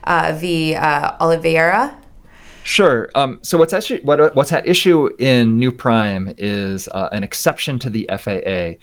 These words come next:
Speaker 2: that applies to workers, uh, to employees who are engaged, uh, in interstate transportation. Um, the F A A explicitly exempts contracts of those workers, um, from the coverage of the statute.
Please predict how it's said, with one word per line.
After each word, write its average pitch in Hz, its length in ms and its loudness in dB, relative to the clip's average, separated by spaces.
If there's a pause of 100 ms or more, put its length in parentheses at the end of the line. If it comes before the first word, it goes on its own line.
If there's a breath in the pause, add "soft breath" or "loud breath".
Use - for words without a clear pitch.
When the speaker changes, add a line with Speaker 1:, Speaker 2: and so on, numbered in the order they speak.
(420 soft breath)
Speaker 2:
that 107 240 2
applies 110 600 -2
to - 120 -12
workers, 95 720 -6 (120)
uh, 82 220 -4
to 101 120 -8
employees 101 960 0
who - 320 -2
are 104 200 0
engaged, 107 720 -4 (120)
uh, 92 240 -4
in 98 140 -6
interstate 95 680 -6
transportation. - 880 -10 (240)
Um, 80 360 -8
the 98 100 -6
F 98 120 -8
A 87 180 -2
A - 20 -2
explicitly 104 880 -4 (580 soft breath)
exempts 110 680 0 (220)
contracts 107 480 -4
of 85 140 -6
those 92 200 -2
workers, 85 640 -8
um, 82 160 -10
from 90 200 -8
the 82 80 -12
coverage 90 360 -8
of 82 140 -14
the 82 80 -14
statute. 123 720 -6